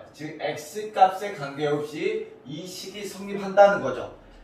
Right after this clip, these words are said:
어떤 X값을 대입하더라도 이 식이 성립한다는 거야.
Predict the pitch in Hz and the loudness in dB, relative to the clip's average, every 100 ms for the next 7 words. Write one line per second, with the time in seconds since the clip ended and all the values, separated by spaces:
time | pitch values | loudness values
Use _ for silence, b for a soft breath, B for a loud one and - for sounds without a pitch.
0 | B B - - - 147 - - 254 254 | B B -20 -14 -4 -2 -2 2 6 6
1 | 247 - 180 - 226 220 196 190 - 214 | 6 0 -6 -8 -12 -2 0 2 -2 -4
2 | 214 147 170 185 - 196 214 196 - - | -2 0 -2 -2 -6 -2 4 4 4 0
3 | - 165 - - 190 190 202 196 185 190 | -8 -10 -12 -10 -10 -8 -8 -8 -2 4
4 | 214 165 127 110 - - - | 4 4 -2 2 2 0 -4